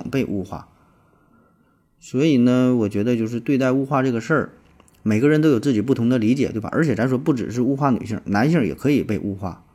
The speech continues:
就是说每个人都可以被物化。那么我们在评判某个人的时候，嗯，很多时候我们也会带上这种物化的眼光。当然我们这种，就很多时候这种思想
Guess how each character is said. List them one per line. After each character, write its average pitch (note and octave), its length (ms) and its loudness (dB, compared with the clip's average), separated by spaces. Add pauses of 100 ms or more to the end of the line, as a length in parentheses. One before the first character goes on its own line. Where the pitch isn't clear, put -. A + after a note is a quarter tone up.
(240)
就 D#3 120 0
是 C#3 60 2
说 D3 120 4
每 A#2 180 4
个 C3+ 100 4
人 A2 220 4
都 E3 180 4
可 D3 280 -2
以 D#3+ 240 0
被 F#2 280 -6 (400)
物 G#2+ 160 -6
化。 F2+ 300 -14 (840)
那 C#3+ 100 2
么 C#3 160 6
我 F#2 180 2
们 D3 400 0
在 A#2+ 360 0
评 G#2+ 300 -4
判 C3+ 220 0
某 G2+ 220 0
个 G#2 160 -4
人 F#2+ 180 -4
的 A#2+ 140 -2
时 G2 160 -10
候， F#2+ 240 -4 (680)
嗯， F#2 460 -2 (520)
很 G#2 200 -2
多 D3 120 6
时 B2+ 100 0
候 C3 140 0
我 D#2 40 -2
们 A#2 120 0
也 G2 80 0
会 A2 160 -6
带 C#3 300 2
上 G#2+ 280 -4
这 A#2 140 -2
种 F#2 240 -8
物 C3 180 0
化 B2+ 180 0
的 A2 240 -4
眼 F2+ 260 -4
光。 F#2 340 -8
当 C3+ 160 0
然 B2+ 160 2
我 G#2 80 -2
们 A2+ 180 0
这 C#3 120 0
种， G#2 180 -2 (420)
就 C3 120 -4
很 A#2+ 140 0
多 C#3 100 4
时 C3+ 80 -2
候 C3 60 2
这 D3+ 100 0
种 A#2+ 120 2
思 C#3 260 -2
想 B2 300 -4